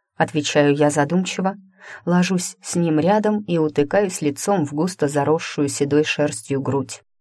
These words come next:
Любопытно, что секс будто даёт разрешение на то, чтобы просто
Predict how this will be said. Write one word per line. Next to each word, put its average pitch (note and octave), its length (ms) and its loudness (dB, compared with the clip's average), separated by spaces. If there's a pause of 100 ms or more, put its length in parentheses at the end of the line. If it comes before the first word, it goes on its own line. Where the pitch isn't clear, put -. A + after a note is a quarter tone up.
(200)
Любопытно, F3 600 2
что - 240 -4
секс - 500 -4 (200)
будто F3+ 380 -2
даёт E3+ 480 -2 (100)
разрешение E3+ 840 2
на D3 180 4
то, G#3 220 0
чтобы D3 300 -6
просто E3 500 -4